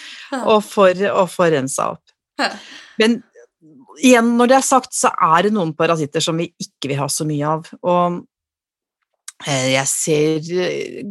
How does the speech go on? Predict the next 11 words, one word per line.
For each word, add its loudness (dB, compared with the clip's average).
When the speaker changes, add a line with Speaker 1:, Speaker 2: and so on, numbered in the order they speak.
Speaker 2:
ganske 0
ofte 0
så 0
tester -6
vi -2
for -6
parasitten -6
som -6
heter -6
Cryptosporidium -6
parvum. 0